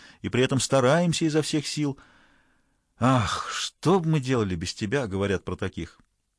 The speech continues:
Ответ прост. Большинство тех, кто говорит, делали бы то же, что и всегда, чтобы потом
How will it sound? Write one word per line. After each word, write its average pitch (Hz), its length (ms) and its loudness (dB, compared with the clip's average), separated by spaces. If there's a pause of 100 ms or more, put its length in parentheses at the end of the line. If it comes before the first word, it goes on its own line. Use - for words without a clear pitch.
(720)
Ответ 113 400 -6
прост. - 400 -6 (1000)
Большинство 110 580 0
тех, 120 260 -2
кто - 200 -4
говорит, 135 420 0
делали 120 480 0
бы 80 160 -6
то 156 260 -4
же, 113 120 -6
что - 160 -10
и 73 80 -6
всегда, 82 500 -4 (800)
чтобы 76 320 -6
потом 143 500 -6